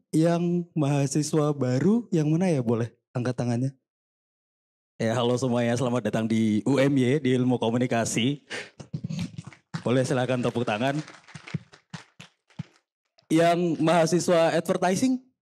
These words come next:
advertising. Ya, selamat terjebak di advertising. <laughs> Ah, sebelum saya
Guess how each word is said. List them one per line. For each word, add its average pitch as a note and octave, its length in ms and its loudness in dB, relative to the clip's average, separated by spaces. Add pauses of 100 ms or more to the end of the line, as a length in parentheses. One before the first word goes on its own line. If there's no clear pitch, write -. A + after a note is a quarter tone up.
(320)
advertising. F3 720 -2 (1500)
Ya, C3+ 320 2
selamat C#3 480 0 (320)
terjebak C#3 480 0
di B2+ 160 -2
advertising. C3 720 -2 (1040)
<laughs> D#3 240 -2 (720)
Ah, F3+ 320 2
sebelum D#3+ 1300 2 (640)
saya C3+ 800 -2